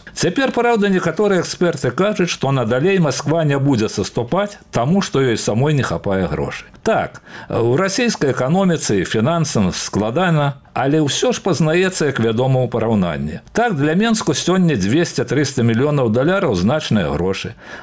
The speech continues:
А для Масквы, нягледзячы на крызіс, па-ранейшаму драбяза. Таму, на мой погляд, эканамічную версію таго, што Масква выбівае даўгі з Беларусі, цяжка ўспрымаць усур'ёз. Расія перажыве і без гэтых грошай.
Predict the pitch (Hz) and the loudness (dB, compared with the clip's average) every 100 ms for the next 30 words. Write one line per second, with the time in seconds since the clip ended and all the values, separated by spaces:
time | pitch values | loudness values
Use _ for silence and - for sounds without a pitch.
0 | - 131 135 170 190 196 - 233 233 160 | -6 -2 0 2 2 0 -2 0 2 2
1 | 123 135 113 101 113 113 120 104 98 76 | 2 0 0 -2 0 0 0 0 -2 -2
2 | 76 - 113 127 160 175 - 127 113 117 | -6 -4 -2 0 2 0 0 0 0 0
3 | 110 123 90 73 76 - - 143 214 220 | 0 0 0 -4 -6 -8 -4 0 2 2
4 | 214 247 240 190 110 98 95 117 139 165 | 2 2 2 0 0 0 -2 -2 0 2
5 | 175 160 139 139 151 131 - 113 127 113 | 2 2 0 2 2 0 -2 -2 0 0
6 | 180 - 95 107 110 - 139 131 117 107 | 0 0 0 0 -2 -2 0 0 0 0
7 | 120 127 107 98 113 95 117 90 98 120 | 0 2 0 0 0 0 0 2 2 2
8 | 170 190 185 92 - 156 - 135 107 - | 2 0 0 -2 0 -2 0 -2 -4 -2
9 | 98 107 107 98 92 - 90 80 - - | 0 2 0 -2 -4 -2 0 0 -4 -10
10 | - - 117 185 180 254 226 190 165 113 | -16 -4 -2 0 0 2 0 0 0 0
11 | 135 151 156 113 92 92 101 101 82 90 | 2 2 2 0 0 -2 0 -2 0 -2
12 | 78 - 85 | -2 -6 -12